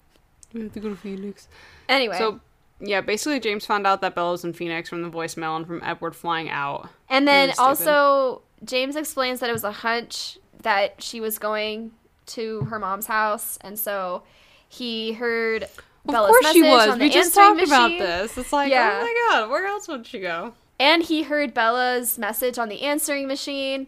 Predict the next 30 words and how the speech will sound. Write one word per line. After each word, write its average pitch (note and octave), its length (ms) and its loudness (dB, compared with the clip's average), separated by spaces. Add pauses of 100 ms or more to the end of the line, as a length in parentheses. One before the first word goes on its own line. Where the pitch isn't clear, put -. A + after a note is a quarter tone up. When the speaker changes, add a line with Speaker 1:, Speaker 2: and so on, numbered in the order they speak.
(120)
Speaker 2:
which A3+ 520 -8
she - 160 -12
shouldn't C#4 300 -2
have B3+ 120 -6
called. B3+ 300 4 (400)
<clears throat> - 0 -
He D4+ 360 -2
called D4+ 360 6
the D4 80 0
number, B3+ 680 0
and A3+ 140 -8
he A#3+ 140 -8
wasn't B3 280 -4
really A3+ 220 -6
sure, C4 580 -2 (180)
but A#3+ 220 -4
basically B3+ 380 -2
he A3+ 140 -10
figured A3 320 -6
out G3 180 -2
that F#3 160 -10
she A3 140 -12
was G#3 120 -10
close - 280 -10
by, A3+ 480 0 (100)
and G#3 160 -10
that's - 200 -8
how A3 180 -2
he G#3+ 120 -12
kinda G3+ 440 -12